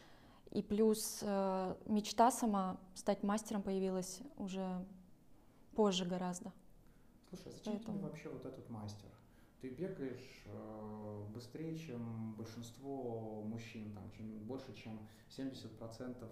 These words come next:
Speaker 2: мужского, ну, какой семьдесят процентов? Больше, чем девяносто девять процентов <laughs> населения России.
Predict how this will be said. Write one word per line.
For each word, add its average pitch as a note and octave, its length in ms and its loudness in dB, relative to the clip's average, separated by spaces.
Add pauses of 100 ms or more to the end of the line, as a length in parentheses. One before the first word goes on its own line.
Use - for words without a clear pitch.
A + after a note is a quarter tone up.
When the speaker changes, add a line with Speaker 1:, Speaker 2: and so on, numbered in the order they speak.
(140)
Speaker 2:
мужского, A2+ 640 -4 (100)
ну, G#2+ 80 -10
какой F#3+ 160 -6
семьдесят B2+ 300 -6
процентов? A2 460 -6
Больше, D3 240 -4
чем B2 160 -4
девяносто C#3 420 -2
девять C3 340 2
процентов D#3+ 500 0
<laughs> - 40 -8
населения B2 500 -2
России. A#2+ 560 -2